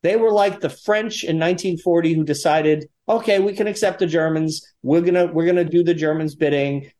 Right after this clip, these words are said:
and that's, that's what it, that's what it means." Do you know that Charles de Gaulle was convicted of treason and sentenced to death in absentia by the Vichy government during World War Two? But who were the, really the traitors?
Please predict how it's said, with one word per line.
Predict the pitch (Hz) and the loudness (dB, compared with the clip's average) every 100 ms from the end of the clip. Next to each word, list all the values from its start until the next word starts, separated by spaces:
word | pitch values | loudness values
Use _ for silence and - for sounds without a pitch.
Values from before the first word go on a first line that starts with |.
| - | -6
and | 131 131 | -4 -2
that's, | 131 156 - - | -2 -4 -6 -4
that's | 165 170 | -2 0
what | 170 | 0
it, | 156 156 | 0 -2
that's | 156 160 175 | -2 -2 0
what | 170 | -2
it | 165 | 0
means." | 147 131 135 135 139 _ _ | -2 -2 -4 -6 -8 _ _
Do | - | -2
you | 320 | 2
know | 262 240 | 4 2
that | 220 202 - _ _ _ _ _ _ | 2 -2 -6 _ _ _ _ _ _
Charles | - 220 240 247 196 | -4 0 2 2 0
de | |
Gaulle | 185 220 190 156 | -2 2 2 0
was | 147 | -2
convicted | - 170 156 214 214 196 | -6 -6 -2 -2 -2 -2
of | 170 | -2
treason | - 190 202 175 139 131 | -2 -2 -2 -2 -4 -6
and | 123 | -6
sentenced | - 185 190 160 | -4 -4 -4 -8
to | 165 | -8
death | 143 165 123 - | -2 -2 -2 -6
in | - | -6
absentia | 156 147 151 - 170 165 - 110 95 - _ _ _ | -2 -4 -4 -4 -2 -4 -6 -6 -8 -12 _ _ _
by | 151 156 156 156 175 143 | -2 0 0 -2 -6 -8
the | 139 | -4
Vichy | 151 147 147 | -4 -4 -6
government | 139 139 123 90 - - _ - | -2 -2 -2 -12 -20 -20 _ -4
during | 127 127 | -2 0
World | 131 123 | 0 0
War | 131 120 | -2 -4
Two? | - 117 - _ _ _ _ _ _ _ _ - - | -4 -10 -10 _ _ _ _ _ _ _ _ -20 -4
But | 185 | -2
who | 175 240 | 0 2
were | 240 | 2
the, | 214 | 2
really | 208 214 185 | 0 4 2
the | 160 | 0
traitors? | 147 139 120 80 - - | -2 -2 -2 -8 -16 -20